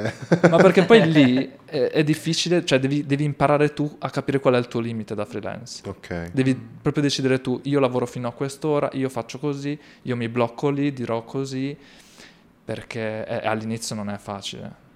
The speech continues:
Speaker 1: No, non, non è facile.
Speaker 2: Non è facile.
Speaker 1: Devi avere un buon autocontrollo.
Speaker 2: Sì. E
Speaker 1: Sì.
Speaker 2: anche saper gestire proprio le situazioni.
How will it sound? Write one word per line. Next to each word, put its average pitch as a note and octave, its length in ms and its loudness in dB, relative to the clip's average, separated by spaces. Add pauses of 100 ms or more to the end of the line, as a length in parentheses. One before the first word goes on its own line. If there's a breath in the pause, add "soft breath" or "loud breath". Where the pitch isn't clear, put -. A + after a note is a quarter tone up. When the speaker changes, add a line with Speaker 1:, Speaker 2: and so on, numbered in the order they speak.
(580 loud breath)
Speaker 1:
No, F2 460 -8
non, F2 400 -10
non F2 160 -8
è E2+ 60 -10
facile. E2 320 -14
Speaker 2:
Non A2 100 -8
è - 20 -10
facile. - 520 -12
Speaker 1:
Devi G2+ 220 -2
avere G2+ 200 2
un G2 220 -4
buon G2 320 -4
autocontrollo. F2+ 920 -4
Speaker 2:
Sì. E2+ 140 -6
E - 160 -8 (520 soft breath)
Speaker 1:
Sì. - 100 -12
Speaker 2:
anche A#2+ 340 -4
saper A#2 300 -8
gestire A#2 360 -8
proprio A2+ 280 -10
le A2 60 -4
situazioni. A2 720 -10